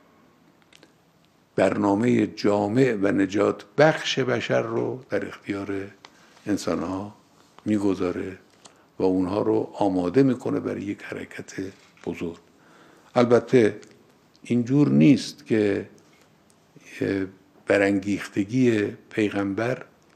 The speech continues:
و راهبری او مردم رو از تحرک در این میدان، اه، برکنار کنه. اینجور نیست.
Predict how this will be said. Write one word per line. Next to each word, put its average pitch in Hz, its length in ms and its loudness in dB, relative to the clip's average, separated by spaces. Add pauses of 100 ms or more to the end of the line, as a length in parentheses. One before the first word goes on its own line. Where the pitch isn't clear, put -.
(260)
و 107 40 2
راهبری 98 800 0
او 135 560 0 (920)
مردم 101 760 2
رو 131 120 0
از 107 320 -4
تحرک 98 640 2
در 117 180 4
این 107 180 -4
میدان، 107 560 -4 (1400)
اه، 98 300 -6
برکنار 90 640 -2
کنه. 90 240 -8
اینجور 92 360 -2
نیست. 80 300 -8